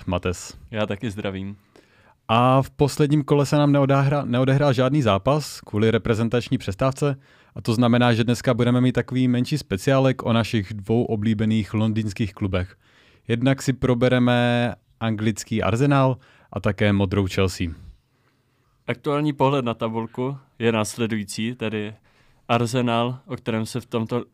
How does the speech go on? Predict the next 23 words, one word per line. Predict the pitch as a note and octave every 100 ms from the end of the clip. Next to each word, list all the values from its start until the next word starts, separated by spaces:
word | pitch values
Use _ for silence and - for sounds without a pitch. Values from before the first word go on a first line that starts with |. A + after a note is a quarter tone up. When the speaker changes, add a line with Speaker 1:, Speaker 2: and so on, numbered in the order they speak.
| _
Speaker 2:
díle | - A#2 A2+ A2+
budeme | A2 A2+ A#2 A2+
bavit, | G2+ G2+ A2 -
eh, | _ _ _ - G#2 G2+
se | B2
nachází | G#2+ G#2+ G#2 G#2
na | G#2+
třetím | G#2 - G#2 A2
místě, | G#2 G2 - A#2+ C#3 _ _ _
spolu | - A2 G#2+ G#2
s, | - - -
eh, | A#2 G2+ F#2+ F#2+ _ _
Liverpoolem | C#3+ A2 A2 A2 G#2+ A2 G#2+ G#2+ G#2 _ _ -
má | G#2 G2+
dvacet | G2+ G#2 G#2+ A#2 -
sedm | A2+ G2 F#2
bodů | G#2 C3 C#3+ C#3 _ _ - _
a | - G2+ -
Chelsea | B2 B2+ B2 C3+
je | C3 A#2+
tedy | B2 A#2 A#2 G#2+ - A2
nečekaně | A2 A2 A2+ - - A2+ G#2+ A2 A2 _ - - _
až | C#3 A2 G#2 - -